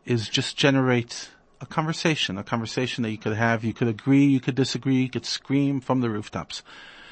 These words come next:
But ultimately, uh, we have to ask ourselves, when we make decisions at home, when we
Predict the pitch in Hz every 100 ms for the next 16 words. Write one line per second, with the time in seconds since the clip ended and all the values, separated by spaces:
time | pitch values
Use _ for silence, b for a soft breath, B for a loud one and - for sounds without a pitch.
0 | B - 147 175 180 151 139 131 - 139
1 | 143 131 131 - 117 - 120 - - _
2 | _ _ _ B B B - 123 123 131
3 | 139 139 - 120 120 117 104 117 117 110
4 | 110 110 110